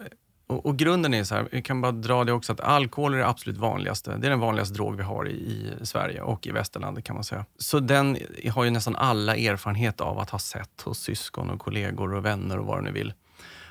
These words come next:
Och då är det så att ofta om du har en tanke eller en känsla av att undra hur det är här egentligen, så brukar det stämma ganska väl. Men hur ser man det då? Ja, då ska jag vända på det och säga så här, okej, om du nu är chef, om vi utgår från arbetslivet, för det är det som vi ändå håller på med,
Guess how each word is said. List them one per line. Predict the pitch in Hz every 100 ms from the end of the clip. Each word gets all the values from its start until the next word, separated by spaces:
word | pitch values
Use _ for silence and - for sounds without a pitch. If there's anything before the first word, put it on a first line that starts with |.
| -
Och | - 135
då | 147
är | 156
det |
så | 147 110
att | - _ _ -
ofta | 143 - - 170
om | 160 143 131
du | 135
har | 117 147 156
en | 139 127
tanke | 120 117 107 - 110
eller | 107
en | 104
känsla | 120 107 - 90
av |
att | - -
undra | 117 107 104 113
hur | 113
det | 113
är | 120 101
här | 104
egentligen, | - - 113 - -
så | - - - 127 -
brukar | 113 131 120 - 110
det | 104
stämma | - - 117 98 95 107
ganska | 110 104 - 101
väl. | 120 - - 104 - -
Men | - 127 151 139 107 104 - _
hur | - 104 135
ser | - 143 139
man | 135 131
det | 131 143
då? | 110 104
Ja, | 117 127 135 -
då | 120
ska | 120
jag | 127
vända | 127 120 -
på | 110
det |
och | 104
säga | 107
så | -
här, | -
okej, | 135 -
om | 117
du | 123
nu | 123
är | 117
chef, | - 127 - - -
om | 117
vi |
utgår | 117 - 113
från | -
arbetslivet, | 135 113 101 - 131 - -
för | - 117
det |
är | 110
det | 113 107 -
som | - 107
vi | 107
ändå | 107 107
håller | 104 107
på | - 135
med, | 104 -